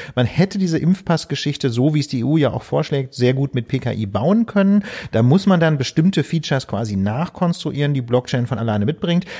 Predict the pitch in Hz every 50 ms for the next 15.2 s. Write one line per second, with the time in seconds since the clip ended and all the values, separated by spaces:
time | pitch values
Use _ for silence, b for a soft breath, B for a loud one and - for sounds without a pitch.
0 | B B B 110 113 143 - 170 143 120 135 143 151 143 139 - 120 131 127 120
1 | - 143 139 - 127 110 92 127 135 147 139 - _ _ _ _ _ _ _ _
2 | _ _ - - 131 135 135 113 113 127 123 123 123 135 123 - 113 - - -
3 | 127 151 190 196 208 175 170 165 143 147 135 135 143 139 143 135 127 117 123 127
4 | 123 131 B B B B 120 B 131 135 131 - - 160 180 - - 185 165 165
5 | 165 - 170 147 143 139 135 135 143 131 - 127 120 123 127 131 131 123 B B
6 | B B B B _ _ _ - - - - - 135 127 - - - 127 139 147
7 | - - - - - 135 123 - - 117 113 - 131 123 117 - - - - 120
8 | 117 120 113 107 - - - - 107 - - - - - 135 135 - 143 135 123
9 | 110 - 117 - 143 190 226 220 185 151 160 147 170 - - 143 135 123 104 120
10 | 110 - 123 143 165 160 - - 139 123 120 120 107 104 98 92 110 110 143 202
11 | 220 - - 226 214 220 208 214 196 175 185 185 190 143 139 160 190 202 208 196
12 | - - 160 170 165 - - 175 170 175 170 151 143 123 143 - - 139 - -
13 | 147 170 175 - - 139 123 127 123 131 113 107 - - 143 147 170 196 196 185
14 | 165 - - 160 151 147 - - 143 135 143 139 - 131 117 120 117 123 127 120
15 | - 127 113 127